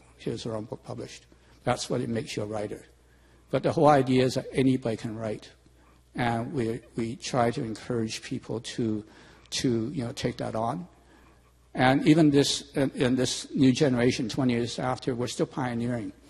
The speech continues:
because there's a whole generation of new writers out there writing completely different things, you know, diverse in ideas and thoughts.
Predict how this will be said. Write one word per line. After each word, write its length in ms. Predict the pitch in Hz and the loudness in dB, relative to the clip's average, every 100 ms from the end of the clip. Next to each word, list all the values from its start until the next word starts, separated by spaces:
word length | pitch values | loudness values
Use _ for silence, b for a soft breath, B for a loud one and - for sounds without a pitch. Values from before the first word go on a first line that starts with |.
| b b | b b
because 300 | - 135 143 | -2 2 2
there's 160 | 160 131 | 2 -2
a 40 | |
whole 260 | 135 156 160 | 0 4 4
generation 560 | 165 143 139 127 135 123 | 4 4 4 4 2 0
of 40 | |
new 180 | 127 127 | 2 4
writers 420 | 120 120 127 117 | 4 2 2 0
out 160 | 135 117 | -4 -2
there 140 | 123 | 0
writing 340 | 120 123 131 135 B B | 4 4 4 0 B B
completely 580 | - 151 - 165 170 135 | -2 -2 2 0 2 0
different 360 | 131 - 117 | -2 -4 -6
things, 480 | 101 123 104 - - - b b b b | -4 -6 -6 -10 -12 -18 b b b b
you 100 | 143 | 4
know, 220 | 135 127 | 6 4
diverse 640 | 131 135 120 120 131 139 - | 4 0 0 2 4 4 4
in 120 | 131 | 2
ideas 540 | 123 120 123 123 120 | 2 2 4 4 2
and 140 | 131 104 | -4 -2
thoughts. 380 | 120 113 - | 0 0 -2